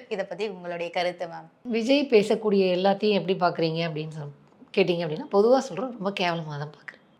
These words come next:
Speaker 2: அவருடைய கட்சி அலுவலக வாசல்ல தானே ஒரு பெண் வந்து போராட்டம் பண்ணாங்க, உண்ணாவிரதம் இருந்தாங்க, சூசைட் அட்டெண்ட் பண்ணது தானே. அதை பத்தி பேசலாமா உட்காந்து?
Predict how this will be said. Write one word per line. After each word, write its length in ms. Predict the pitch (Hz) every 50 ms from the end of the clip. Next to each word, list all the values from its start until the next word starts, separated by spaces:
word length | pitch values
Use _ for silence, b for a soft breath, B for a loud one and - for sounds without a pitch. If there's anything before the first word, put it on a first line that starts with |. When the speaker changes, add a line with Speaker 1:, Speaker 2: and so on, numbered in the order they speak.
| _ _ -
Speaker 2:
அவருடைய 880 | 175 180 190 226 247 262 262 262 247 226 254 240 233 226 226 226 220 214 220 226
கட்சி 260 | 220 220 - 294 277 247
அலுவலக 420 | 233 233 233 226 226 214 208 208 190 196
வாசல்ல 360 | 208 214 - 226 226 214 208 208
தானே 160 | 208 226 247 240 226
ஒரு 120 | 202 190 202
பெண் 160 | 202 208 214 214 208
வந்து 220 | 196 190 202 202 196 190 185 175 170 160 160 160 - _ _ _ _ - 202
போராட்டம் 360 | 196 202 196 202 185 170 170
பண்ணாங்க, 300 | 156 160 156 156 165 185 202 196 180
உண்ணாவிரதம் 400 | 180 185 190 185 180 165 165 156
இருந்தாங்க, 320 | 151 156 156 151 160 175 196 202 190 - _ _ _ _ _ b b b b b b b b b b
சூசைட் 380 | - 254 247 233 269 240 196 190
அட்டெண்ட் 240 | 170 185 175 170 170
பண்ணது 280 | 165 160 156 147 160 160 165
தானே. 160 | 165 202 233 240 214 170 165 - _ _ _ - 202
அதை 100 | 202 202 220
பத்தி 140 | 202 233 196 214
பேசலாமா 400 | 208 208 - 175 185 233 277 277 214 - 208
உட்காந்து? 300 | - - 214 226 294